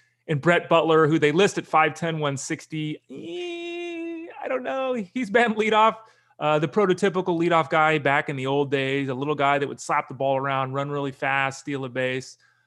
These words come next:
Uh, but yeah, the star power in this game was, was clearly with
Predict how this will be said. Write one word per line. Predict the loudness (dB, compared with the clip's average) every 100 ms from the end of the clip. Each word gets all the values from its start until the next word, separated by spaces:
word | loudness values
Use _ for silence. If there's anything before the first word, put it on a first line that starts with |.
| _ -4
Uh, | -2
but | 0 2
yeah, | 2
the | 2
star | 2 2 4
power | 4 4 4
in | 0 -4
this | -6 -6
game | -6 -6
was, | -8 -10
was | -12 -12
clearly | -6 -2 -2 -2
with | -4